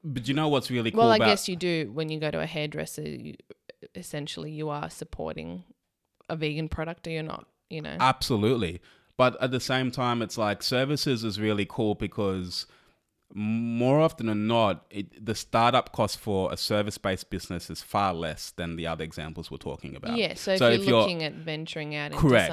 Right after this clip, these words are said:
Speaker 2: something,
Speaker 1: So if
Speaker 2: yeah.
Speaker 1: you already have, like, if you're listening to this and, or you know somebody who already has a skill set in services
Speaker 2: Mm.
Speaker 1: and they're out on their own, or they've been, they've got, like, a wealth of experience, and they could easily start their own business.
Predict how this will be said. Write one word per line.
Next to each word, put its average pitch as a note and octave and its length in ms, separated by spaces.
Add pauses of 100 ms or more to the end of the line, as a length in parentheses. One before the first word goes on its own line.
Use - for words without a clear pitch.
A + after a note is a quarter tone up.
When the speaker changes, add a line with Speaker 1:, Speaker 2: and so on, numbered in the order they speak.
(120)
Speaker 2:
something, - 280
Speaker 1:
So C#3 200
if B2 140
Speaker 2:
yeah. D3+ 100
Speaker 1:
you E3 100
already C#3 300
have, G#2+ 320
like, G2 240
if B2 80
you're C#3 120
listening A2 420
to G2+ 120
this F#2 400
and, F#2+ 240
or G#2 100
you G2 160
know G2+ 240
somebody E2+ 600 (200)
who G2+ 180
already A#2+ 320
has G#2 400
a D2+ 100
skill F#2+ 320
set - 280
in F#2 160
services G2 840
Speaker 2:
Mm. D#3+ 280 (520)
Speaker 1:
and G2 180
they're F#2 140
out G#2+ 200
on G2 100
their F#2 180
own, G2+ 320
or F2 160
they've F2 240 (140)
been, G#2 420
they've F2+ 280 (240)
got, - 180
like, - 140
a F#2+ 40
wealth G2 300
of F2 100
experience, E2+ 960 (120)
and G#2+ 100
they G2+ 40
could G2 260
easily G2+ 400
start E2+ 260
their F2 140
own E2+ 180
business. - 580